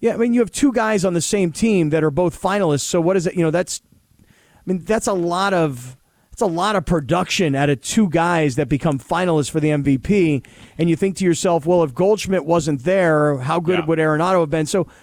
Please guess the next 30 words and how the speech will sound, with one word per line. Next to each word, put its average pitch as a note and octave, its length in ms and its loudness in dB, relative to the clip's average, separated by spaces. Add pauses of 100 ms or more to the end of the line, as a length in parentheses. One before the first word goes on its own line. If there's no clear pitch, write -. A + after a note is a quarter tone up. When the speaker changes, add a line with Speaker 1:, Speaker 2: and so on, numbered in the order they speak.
Speaker 1:
Machado C#4 440 0
did E3+ 240 -2
carry F3 320 0
the B2+ 80 -4
Padres C3+ 520 -2
all C#3+ 120 2
season C3 340 -2
long. C3 400 -2
Speaker 2:
By E3+ 160 0
the G3+ 80 2
way, F#3+ 120 2
Freddie F3+ 260 -2
Freeman G3+ 380 -2
and C3+ 100 0
Mookie C3+ 200 -4
Betts, D#3+ 400 -4
uh, G2 200 -4
finished A2 420 -6
fourth A#2+ 240 -8
and G2 180 -10
fifth. - 260 -12 (1400)
Speaker 1:
Pretty C3+ 160 -4
good. C3+ 320 0 (880)
Speaker 2:
Yeah. D2 140 -16 (440)
I G2 60 -10
mean, E2+ 160 -10 (960)
yeah. E2 140 -12 (1080)
Uh, C3+ 220 0 (180)
your D#3 160 -2
bet. D#3 300 0